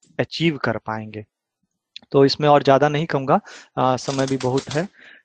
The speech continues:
तो हमें कर्तव्य के ज्ञान के लिए ये सारी चीजें जो कही गई हैं, अ, और हम सभी सुनते ही आए हैं बचपन से ही कि हमें, अ, अ, कुछ ना कुछ आध्यात्मिक रूप से दान, पूजा पाठ,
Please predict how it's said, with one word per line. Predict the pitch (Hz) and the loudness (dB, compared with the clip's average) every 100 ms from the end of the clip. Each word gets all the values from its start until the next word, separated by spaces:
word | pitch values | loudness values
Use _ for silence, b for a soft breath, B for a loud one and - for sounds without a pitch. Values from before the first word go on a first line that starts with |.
| - | 2
तो | 139 139 - - | 6 6 4 2
हमें | 156 170 170 - - 175 143 _ | 4 4 4 -2 -20 -20 -20 _
कर्तव्य | 156 160 208 196 | 2 4 4 4
के | 208 | 4
ज्ञान | 185 185 185 | 4 4 4
के | 196 | 2
लिए | 190 214 269 b _ | 4 2 2 b _
ये | 156 156 | 0 0
सारी | - 160 165 | 4 4 4
चीजें | 170 165 156 165 156 | 0 -4 0 0 0
जो | 151 | -2
कही | - 147 156 | -2 -2 0
गई | 147 147 | 0 0
हैं, | 139 143 143 b b b 147 | -2 -4 -4 b b b 2
अ, | |
और | 135 147 | 4 4
हम | 139 160 | 4 0
सभी | - 175 | 0 -2
सुनते | 185 - 156 214 | -4 -6 2 6
ही | 240 | 6
आए | 160 | 6
हैं | 135 | 4
बचपन | 127 123 - 175 | 2 0 0 0
से | - | 0
ही | 135 123 113 b b b | 0 -2 -8 b b b
कि | - | -6
हमें, | 139 143 143 135 b b 139 | -6 -4 -4 -6 b b 2
अ, | 131 127 123 - _ - | 4 4 2 -6 _ -6
अ, | |
कुछ | 135 127 123 151 - | -2 -2 -2 -4 -4
ना | 147 | -4
कुछ | 151 139 | -4 -4
आध्यात्मिक | 135 127 131 - 139 135 | -4 0 -2 -2 -4 -4
रूप | 131 | -2
से | 143 131 | 0 2
दान, | 135 135 131 135 | 2 2 2 -2
पूजा | 143 131 139 131 | -4 2 2 4
पाठ, | 135 139 | 2 0